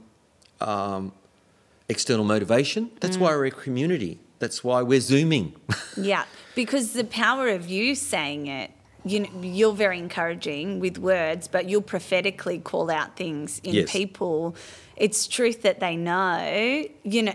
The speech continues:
Speaker 2: then
Speaker 1: But
Speaker 2: it
Speaker 1: it
Speaker 2: just
Speaker 1: echoes it.
Speaker 2: That's right, and the power of saying it, and then you think, "Yeah, yeah, that's true.
Speaker 1: Mm.
Speaker 2: That is true. I'm
Speaker 1: Mm.
Speaker 2: an overcomer. This is gonna be the best season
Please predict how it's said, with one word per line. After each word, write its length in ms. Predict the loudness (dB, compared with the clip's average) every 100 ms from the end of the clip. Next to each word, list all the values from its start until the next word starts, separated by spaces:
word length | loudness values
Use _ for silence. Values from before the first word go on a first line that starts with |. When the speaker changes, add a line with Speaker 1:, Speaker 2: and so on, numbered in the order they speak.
| -4
Speaker 2:
then 240 | 4 6
Speaker 1:
But 80 | 6
Speaker 2:
it 60 | 4
Speaker 1:
it 40 |
Speaker 2:
just 220 | 4 4
Speaker 1:
echoes 220 | 4 2
it. 140 | 0 -8 -16 -20 -20 _ _ -20 -2
Speaker 2:
That's 280 | 0 0 2
right, 200 | 2 2
and 100 | 0
the 60 | -6
power 320 | -2 0 0
of 120 | 0
saying 420 | -4 -2 0 0 -2
it, 220 | -2 -2
and 100 | -4
then 140 | -4
you 80 | -6
think, 280 | -6 -6 -4
"Yeah, 420 | -4 -2 -2 -6 -10 _ _ _ _
yeah, 200 | -2 -2
that's 320 | -2 -4 -6
true. 420 | -6 -6 -6 -8 -4
Speaker 1:
Mm. 180 | -2 -2 -4 -14 -4
Speaker 2:
That 160 | 0
is 240 | 0 -2 -6
true. 360 | -6 -6 -6 -12 -16 -2
I'm 140 | 0
Speaker 1:
Mm. 80 | 2
Speaker 2:
an 80 | 0
overcomer. 720 | -2 -6 -8 -6 -6 -4 -6 -8
This 180 | -6 -4
is 140 | -4 -2
gonna 240 | 0 0
be 120 | 0 -2
the 120 | -4
best 260 | -4 -4
season 540 | -4 -6 -6 -8 -8